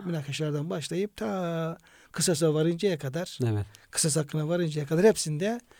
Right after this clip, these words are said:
Speaker 1: bu prensibi uygulamak mümkün.
Speaker 2: Meşhur sözümüz vardır ya hocam bizim, "İyiliğe iyilik her kişinin kârı, kötülüğe iyilik er kişinin kârı." diye. Yani kötülüğe iyilik yapabiliyorsa insan er kişidir hakikaten, ricaldendir.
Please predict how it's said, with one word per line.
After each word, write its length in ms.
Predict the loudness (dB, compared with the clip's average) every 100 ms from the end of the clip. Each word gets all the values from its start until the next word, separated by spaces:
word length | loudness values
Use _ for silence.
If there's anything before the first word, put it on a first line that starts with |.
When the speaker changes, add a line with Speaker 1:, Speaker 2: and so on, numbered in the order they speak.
| -20 -6 -2
Speaker 1:
bu 80 |
prensibi 420 | 0 2 2 0 0
uygulamak 600 | 0 0 0 -2 -6 -16 _
mümkün. 320 | 4 4 0 -4
Speaker 2:
Meşhur 320 | 0 0 0 -2
sözümüz 420 | 0 0 2 4
vardır 260 | 2 4 4
ya 60 |
hocam 240 | 4 4 2
bizim, 180 | 0 -4 -8 -20 -20 -20 -20 -2
"İyiliğe 380 | 2 6 6 6
iyilik 280 | 4 2 2
her 140 | 2 2
kişinin 320 | -2 0 0
kârı, 420 | 2 2 4 2 0 -14 -20 _ -6
kötülüğe 460 | -2 2 4 4
iyilik 460 | 4 2 0 -4 -14 _ -20 -20 -20 -20 0
er 200 | 4 4
kişinin 320 | 2 -2 -2
kârı." 460 | 0 0 0 0 -2
diye. 140 | -2 -4 -12 -20 _ -20 -20 -14 -4
Yani 140 | -2
kötülüğe 400 | 0 0 2 4
iyilik 500 | 4 4 2 -4 -10 -4
yapabiliyorsa 560 | 0 0 2 0 0
insan 400 | -2 -2 -4 -4 -10 _ -2
er 200 | 0 2
kişidir 360 | -2 -6 -4 -4
hakikaten, 440 | -6 -6 -2 2
ricaldendir. 720 | 4 8 6 6 2 0 -4